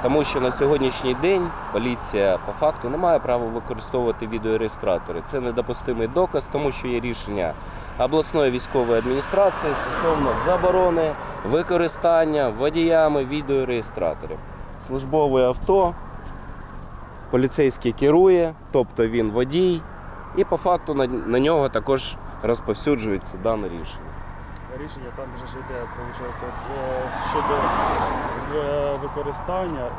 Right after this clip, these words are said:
Speaker 2: потім, е, розповсюдження. Тобто, е, іменно момент розповсюдження відеозапису.
Speaker 1: Так, використання, його навіть використовувати не можна по факту.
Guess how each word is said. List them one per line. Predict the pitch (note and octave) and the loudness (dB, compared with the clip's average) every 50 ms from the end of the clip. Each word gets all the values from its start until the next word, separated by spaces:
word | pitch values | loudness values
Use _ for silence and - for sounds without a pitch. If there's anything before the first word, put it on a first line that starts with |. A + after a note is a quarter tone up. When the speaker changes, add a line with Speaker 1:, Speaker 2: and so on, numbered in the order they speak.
| - - - | -8 -8 -6
Speaker 2:
потім, | C#3+ C3 - C3+ C3 C3 B2+ | -8 -6 -6 -6 -6 -4 -4
е, | B2+ B2+ C3 B2+ B2+ B2+ B2+ B2+ B2+ B2 B2 B2 B2 B2 A#2+ - | -4 -4 -4 -4 -4 -2 -2 -2 -2 -2 -2 -2 -4 -4 -4 -6
розповсюдження. | C#3 C#3+ - - D3+ D3 - - D#3 C#3+ - A2 G#2+ G#2 G#2 G2+ - - - - - - | -6 -6 -6 -8 -8 -8 -6 -6 -6 -6 -6 -8 -8 -8 -8 -8 -8 -8 -8 -8 -8 -6
Тобто, | - - - A#2 | -6 -6 -6 -6
е, | - - A#2 A#2+ A#2+ A#2 - - - - - - C#3 C#3 | -6 -6 -6 -6 -6 -6 -6 -4 -4 -4 -4 -4 -2 -2
іменно | C#3 C#3+ C#3 C#3 C3+ - | -2 -2 -2 -2 -2 -2
момент | D3 - G#3 A3 G#3 F3 - - D#3 | -2 -2 -2 -2 -2 -2 -2 0 0
розповсюдження | E3 - - - E3+ D3+ - - F#3 F3 E3 - - B2 A#2 - - - D3 | 0 0 0 -2 -2 -2 0 -2 -2 -2 -2 -2 -2 -2 -2 -2 -2 -2 -2
відеозапису. | D3+ C#3+ C#3+ C#3 C#3 C#3 - D3 C3 - - - - C#3 - D3+ | -2 -2 -2 -2 -2 0 0 0 0 0 0 0 0 2 2 2
Speaker 1:
Так, | C#3+ D3+ - - - - - - - - D3+ | 2 2 2 2 2 2 2 2 2 4 4
використання, | F3 F3 - - E3+ E3 F3 - - - - F3+ E3+ D#3+ C#3 - - - - G2+ A2 | 4 4 4 4 4 4 4 2 2 2 4 4 4 4 2 2 0 0 0 0 0
його | C#3 D3 E3 D#3 | 0 2 2 2
навіть | D#3 D#3+ D3+ D3 C#3+ D3+ | 4 4 2 2 2 0
використовувати | D#3 - E3+ E3 D#3+ - - F3+ D#3+ B2+ G2+ F2 F#2+ A#2 A2+ | 0 2 2 2 2 2 2 4 4 4 2 2 0 0 0
не | A#2+ B2 A#2 | 2 2 2
можна | G2+ F2 - - - - | 0 0 0 0 0 0
по | - A2 | 0 0
факту. | - - A#2+ G#2 F2 - - - | 0 2 2 2 2 0 -2 -4